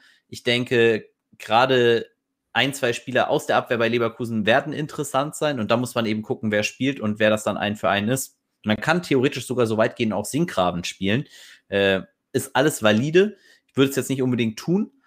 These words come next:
aber auch der ist, äh, rechtfertigbar und insofern, ähm, guter Spieler. Und ich denke, ich tendiere momentan zu Tapsoba,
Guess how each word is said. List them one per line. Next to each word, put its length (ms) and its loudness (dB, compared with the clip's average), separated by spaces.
aber 540 2
auch 180 0
der 320 2
ist, 260 -6
äh, 80 -4
rechtfertigbar 1300 -2
und 320 0
insofern, 680 0
ähm, 320 -4
guter 220 -4
Spieler. 460 -4
Und 260 -8
ich 140 -12
denke, 440 0
ich 140 -10
tendiere 400 0
momentan 400 0
zu 140 -6
Tapsoba, 720 2